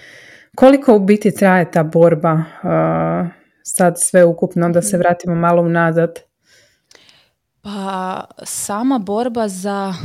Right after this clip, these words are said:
Speaker 2: lijek u principu traje od drugog mjeseca prošle godine. Od trenutka od kad je Lava nekako dobila tu svoju dijagnozu,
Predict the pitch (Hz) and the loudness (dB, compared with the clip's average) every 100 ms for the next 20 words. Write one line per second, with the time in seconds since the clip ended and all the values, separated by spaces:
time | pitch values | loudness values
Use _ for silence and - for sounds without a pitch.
0 | - 190 180 175 277 - - - 180 196 | -12 -8 -6 -6 -6 -10 -18 -14 -12 -10
1 | 185 180 196 208 196 190 180 190 190 180 | -10 -8 -10 -12 -12 -12 -10 -8 -8 -10
2 | - 180 185 165 180 180 165 165 165 - | -8 -8 -8 -8 -8 -8 -10 -10 -14 -16
3 | - - - - 170 - 175 190 185 170 | -20 -18 -16 -14 -16 -16 -18 -16 -14 -16
4 | _ 190 - 190 170 - 175 170 170 170 | _ -14 -12 -12 -12 -12 -14 -14 -14 -14
5 | 165 170 165 165 175 175 160 190 185 170 | -10 -10 -10 -14 -16 -14 -8 -6 -6 -10
6 | - - 175 - 180 175 175 170 180 185 | -14 -18 -20 -14 -12 -10 -10 -12 -10 -8
7 | 220 196 | -8 -6